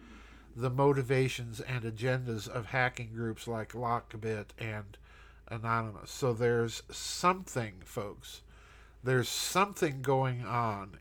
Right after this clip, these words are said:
in this story that doesn't meet the eye, that's not being stated. There's a question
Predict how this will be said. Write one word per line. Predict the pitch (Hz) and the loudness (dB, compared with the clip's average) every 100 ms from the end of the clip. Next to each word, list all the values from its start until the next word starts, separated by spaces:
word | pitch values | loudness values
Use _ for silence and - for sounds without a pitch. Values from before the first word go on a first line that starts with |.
| 120 | -4
in | 131 113 | -4 -2
this | 117 113 | -2 -2
story | - - 139 127 104 90 - - - - - - | -4 -4 2 4 2 0 -8 -16 -20 -20 -18 0
that | 127 131 120 107 98 | 2 2 0 -6 6
doesn't | 143 170 143 151 135 - 117 123 | 8 8 6 -6 -8 -12 -10 -4
meet | 131 123 - | -2 -2 -4
the | 117 120 | -6 -4
eye, | 87 117 104 98 | 0 2 2 -2
that's | 107 120 - | -2 -4 -4
not | 120 120 127 147 160 - 123 | -8 -6 2 6 6 4 -4
being | 135 127 120 | -2 -2 -4
stated. | 113 - 135 123 104 98 | -8 -2 2 2 -2 -6
There's | 113 117 107 | -2 -2 -2
a | 110 | -4
question | - - 143 131 - - 101 107 | -6 0 2 2 -6 -12 -14 -14